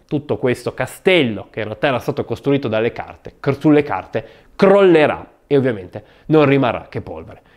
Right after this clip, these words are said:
e purtroppo un a lungo periodo di dittatura. Ad ogni modo, io mi fermo qua, ringrazio tantissimo voi che siete arrivati fino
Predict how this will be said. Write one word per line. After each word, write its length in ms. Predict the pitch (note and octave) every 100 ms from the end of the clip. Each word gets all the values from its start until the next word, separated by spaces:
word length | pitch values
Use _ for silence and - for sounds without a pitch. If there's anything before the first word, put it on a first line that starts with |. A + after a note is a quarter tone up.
| -
e 120 | D3
purtroppo 580 | D#3 C#3+ - E2+ - -
un 160 | B2+ C3
a 40 |
lungo 340 | A2+ G2 F#2+
periodo 500 | - C#3 G#2 F2+ F#2 -
di 160 | A#2
dittatura. 580 | G#2+ - F#2+ G2+ - - _ _
Ad 140 | E3+ G3+
ogni 160 | D4+
modo, 480 | B3+ D#3+ A#2 A2 G#2
io 140 | A3 B3+
mi 120 | A#3
fermo 320 | D#3+ D#3+ D3
qua, 400 | C#3 F#3 C4 C#4
ringrazio 420 | B2 C#3 D3+ D3 D3+
tantissimo 600 | C3+ C3+ E3 - C#3+ C3
voi 160 | C#3+
che 100 | C#3+
siete 220 | C3 C3
arrivati 360 | C3 C3+ C#3 C#3
fino 440 | - D3 C#3 B2+